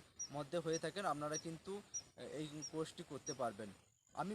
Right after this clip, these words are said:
বলবো, যারা মূলত স্বাবলম্বী হতে চাইছেন, তারা কিন্তু এই কোর্সটা করুন, আপনাদের বিশাল পরিমাণে কাজে লেগে যাবে। তার কারণ, এখানে যেমন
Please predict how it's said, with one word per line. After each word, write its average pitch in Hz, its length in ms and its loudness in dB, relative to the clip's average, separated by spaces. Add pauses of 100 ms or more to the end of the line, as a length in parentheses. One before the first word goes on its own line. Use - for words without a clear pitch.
(100)
বলবো, 220 200 2
যারা 180 260 8
মূলত 196 720 2
স্বাবলম্বী 214 640 2
হতে 185 260 0
চাইছেন, 180 460 2 (420)
তারা 160 180 8
কিন্তু 190 280 -2
এই 180 220 4
কোর্সটা 170 280 2
করুন, 185 440 2
আপনাদের 160 420 2 (320)
বিশাল 202 300 4 (100)
পরিমাণে 190 360 2
কাজে 147 280 4
লেগে 160 300 2
যাবে। 151 180 2 (840)
তার 185 140 10
কারণ, 202 300 6
এখানে 202 380 2
যেমন 214 180 0